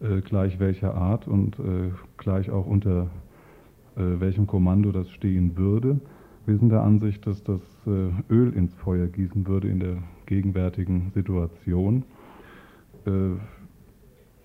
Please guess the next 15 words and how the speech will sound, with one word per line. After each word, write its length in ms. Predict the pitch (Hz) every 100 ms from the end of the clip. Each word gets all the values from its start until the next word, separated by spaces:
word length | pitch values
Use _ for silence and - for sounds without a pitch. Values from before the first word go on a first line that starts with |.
| - - -
die 380 | 107 104 98 92 - -
Lage 400 | 98 117 147 117
in 420 | 95 92 92 87 85
Bosnien-Herzegowina 1080 | 92 101 104 101 95 92 - 92 95 104 101
und 280 | 92 92 87
im 140 | 95 98
eh-, 200 | 101 110
ehemaligen 520 | 101 98 95 92 92
Jugoslawien 560 | 92 90 90 90 90 90
überhaupt 680 | 104 104 107 95 90 - - - - -
ist 200 | 98 -
ziemlich 380 | 113 104 -
unübersichtlich 760 | 110 120 123 117 120 117 - 107
im 120 | 104
Augenblick. 600 | 98 98 110 117 135 139